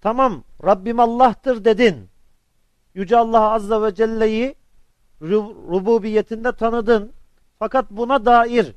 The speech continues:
senin dayandığın delil nedir? Nasıl bildin? Nasıl tanıdın? Onun Rabbin olduğunu nasıl bildin?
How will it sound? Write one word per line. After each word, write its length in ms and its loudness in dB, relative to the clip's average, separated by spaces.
senin 540 -4
dayandığın 800 0
delil 340 2
nedir? 480 -2
Nasıl 460 -2
bildin? 460 -4
Nasıl 340 -4
tanıdın? 480 -2
Onun 380 -2
Rabbin 340 2
olduğunu 560 -2
nasıl 400 0
bildin? 320 -4